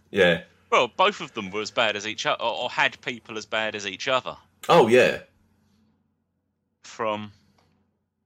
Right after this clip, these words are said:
Speaker 1: I did actually think it
Speaker 2: them
Speaker 1: was
Speaker 2: wanting war.
Speaker 1: Hmm.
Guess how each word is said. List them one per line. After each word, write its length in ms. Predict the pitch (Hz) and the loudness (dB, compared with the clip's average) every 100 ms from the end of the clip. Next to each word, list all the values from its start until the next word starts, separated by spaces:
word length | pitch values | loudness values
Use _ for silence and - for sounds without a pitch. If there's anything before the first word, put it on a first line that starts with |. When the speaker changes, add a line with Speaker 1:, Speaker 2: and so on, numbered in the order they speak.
| _ _ _ _ _ _ _ _ _ _ - | _ _ _ _ _ _ _ _ _ _ 0
Speaker 1:
I 80 | |
did 120 | 233 277 | 4 6
actually 220 | - 185 | 4 4
think 140 | 208 | 4
it 20 | |
Speaker 2:
them 60 | 147 | 4
Speaker 1:
was 100 | 143 | 2
Speaker 2:
wanting 420 | 131 123 120 107 | -2 -2 -6 -6
war. 360 | 120 113 76 85 - _ _ 131 | -2 -2 -4 -10 -16 _ _ -2
Speaker 1:
Hmm. 280 | 120 87 | 0 -2